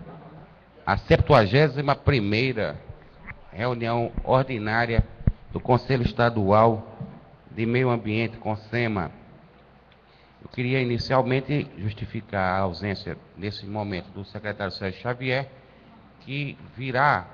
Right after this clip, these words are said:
participar do, do evento a partir do final da, da primeira expediente pela manhã. Ele tá com alguns compromissos agora que ficaram inadiáveis e pediu para abrir essa nossa reunião. Iniciando a reunião, gostaria de dar posse aos novos conselheiros,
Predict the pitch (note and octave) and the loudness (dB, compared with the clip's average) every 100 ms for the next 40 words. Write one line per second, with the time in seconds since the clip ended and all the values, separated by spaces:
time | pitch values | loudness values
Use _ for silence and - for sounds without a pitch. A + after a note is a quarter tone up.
0 | - - F#2 G2 - G2+ G2 F2+ F2+ F#2+ | -20 -6 -6 -6 -14 -10 -4 -4 -4 -10
1 | E2+ E2+ F2+ F#2+ A2+ G2 A#2 A#2 A#2+ A#2 | -12 -12 -6 -4 -4 -6 -8 -8 -8 -8
2 | A2 G2 G2+ - A2 G#2 - _ _ - | -6 -8 -8 -10 -10 -12 -18 _ _ -18
3 | F#2 - A2+ G#2+ F#2 F#2+ C2 - - G#2+ | -16 -8 -2 -2 0 -2 -4 -8 -8 -8
4 | G#2 G#2 A#2+ A2 G2 F#2+ - A2 A2+ A2 | -8 -10 -12 -8 -8 -8 -10 -10 -8 -8
5 | G#2 G#2 F#2 - - - _ - F2+ - | -6 -6 -8 -16 -20 -20 _ -14 -12 -12
6 | - F#2 - G#2 G#2+ G2 F#2+ G2+ G#2 G2+ | -14 -16 -14 -14 -10 -12 -10 -10 -8 -10
7 | G2 - - F2 F2+ G2+ A#2 C#3 A#2+ A#2+ | -12 -18 -10 -8 -6 -8 -8 -6 -6 -6
8 | A#2 A#2 A#2 B2 G2 G#2+ G#2+ G#2 G#2+ G#2 | -10 -14 -12 -12 -12 -8 -6 -4 -4 -6
9 | G2 G#2+ G#2 - - _ _ _ - G2 | -10 -10 -12 -20 -20 _ _ _ -12 -10
10 | A2 G#2 G#2+ G#2+ G#2 A2 A#2 A2+ G#2+ G#2+ | -8 -8 -8 -8 -8 -6 -8 -8 -6 -6
11 | F2+ - - - - _ _ _ - - | -8 -16 -20 -20 -20 _ _ _ -20 -20
12 | - - _ - C#3+ D#3 C#3+ C3+ C#3 B2 | -20 -20 _ -6 -6 -4 -2 0 0 0
13 | A2+ A2 A2 C3 C3 B2+ B2 B2 A#2+ - | 0 -2 -2 -2 -4 -4 -6 -4 -4 0
14 | A#2 A#2 B2 G#2+ A#2 B2+ B2+ - B2+ - | 0 0 -4 -6 -4 -4 -4 -6 -6 -4
15 | B2+ G#2 B2 A#2+ F2+ | -6 -2 -2 -2 -6